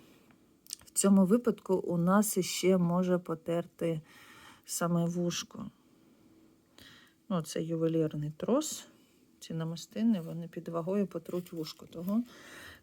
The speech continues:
тут, на мій погляд, все-таки, на-, напевно, краще каучуковий шнурок, щоб сюди пройшло. Бувають такі брошки. Це у нас просто підвіска. Шкода, що немає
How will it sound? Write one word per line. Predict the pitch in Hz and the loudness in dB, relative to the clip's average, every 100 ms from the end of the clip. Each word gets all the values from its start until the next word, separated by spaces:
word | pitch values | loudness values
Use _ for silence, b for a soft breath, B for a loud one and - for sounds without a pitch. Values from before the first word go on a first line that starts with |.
| _ - | _ -2
тут, | 226 285 - - | 0 0 -6 -12
на | 202 185 | -6 -2
мій | 180 180 | 2 0
погляд, | 175 214 240 233 | 2 2 4 2
все-таки, | 214 - 202 202 214 | 0 -10 -10 -8 -4
на-, | 196 185 - | -2 -4 -6
напевно, | 185 180 175 196 208 180 | -4 -4 -2 2 2 0
краще | - 175 185 - | -2 -2 -2 -6
каучуковий | 180 180 175 - 185 - 180 175 | -6 -6 -6 -4 -4 -2 -2 -2
шнурок, | - 190 185 147 - - B B B B B B B - | -2 -2 0 -2 -8 -20 B B B B B B B -20
щоб | - - | -20 -16
сюди | - - - - | -16 -14 -16 -12
пройшло. | - 151 - 214 277 320 B B B B B B B B B B B B B B - | -10 -10 -4 0 0 -2 B B B B B B B B B B B B B B -10
Бувають | 180 170 165 156 156 | -4 0 0 -2 -4
такі | 185 - 190 | -12 -6 -4
брошки. | 214 285 349 - - 330 330 - - | 0 2 2 -2 -2 -2 -2 -4 -14
Це | 240 233 | -8 -2
у | 240 | 0
нас | 220 220 | 0 -2
просто | - - 180 - - | -10 -10 -8 -10 -14
підвіска. | 190 196 214 302 - 294 294 - | -12 -8 -6 -6 -8 -8 -10 -12
Шкода, | - 254 240 220 | -8 -4 -2 -4
що | - | -6
немає | 190 190 214 233 214 | -6 -2 2 2 2